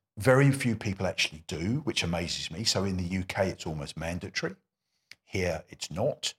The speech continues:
And, and, and I've had the conversation with people many times saying, "You're spending six hundred thousand dollars on a property,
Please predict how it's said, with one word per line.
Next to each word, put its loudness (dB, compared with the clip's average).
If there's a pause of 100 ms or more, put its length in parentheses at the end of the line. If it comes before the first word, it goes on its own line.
(320)
And, -4
and, -2
and 2
I've 2
had 2
the 0
conversation 0
with -6
people -4
many 0
times -6
saying, -6 (260)
"You're 2
spending 2
six 2
hundred 0
thousand 0
dollars -6
on 0
a 0
property, -8